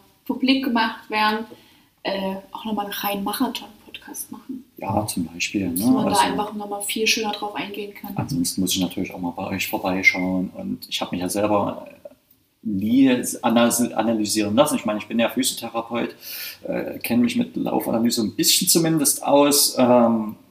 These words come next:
Speaker 2: hab mich ab und zu mal laufen sehen, wo das jemand gefilmt hat, sah nicht so doll aus.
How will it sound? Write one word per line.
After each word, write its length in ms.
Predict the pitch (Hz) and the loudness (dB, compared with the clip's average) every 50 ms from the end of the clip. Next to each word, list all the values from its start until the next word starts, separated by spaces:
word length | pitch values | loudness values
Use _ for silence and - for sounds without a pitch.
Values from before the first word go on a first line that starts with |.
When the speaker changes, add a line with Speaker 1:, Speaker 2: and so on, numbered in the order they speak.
| _ - | _ -18
Speaker 2:
hab 180 | - - - | -14 -6 -2
mich 160 | - 120 - - | -2 -2 -2 -2
ab 120 | 107 - | -4 -6
und 100 | 117 - | -4 -2
zu 100 | - 123 | 0 0
mal 280 | 120 113 113 107 104 95 | 2 4 4 4 4 4
laufen 320 | 104 113 117 - 120 101 | 4 2 2 0 -2 -2
sehen, 260 | - 110 117 123 127 | 0 0 0 2 2
wo 80 | 117 110 | 0 0
das 140 | 110 107 - | -2 -2 -4
jemand 240 | 107 110 107 107 | -4 -4 -6 -8
gefilmt 400 | - - - - 123 135 139 127 | -10 -10 -6 -4 -2 -2 -2 -2
hat, 120 | 127 117 - | -4 -2 -2
sah 200 | - - 104 104 | 0 0 0 2
nicht 140 | 110 127 - | 0 0 0
so 100 | 123 - | -2 -2
doll 260 | - - 120 147 - | -2 0 0 2 2
aus. 240 | - 156 156 160 | 0 0 4 8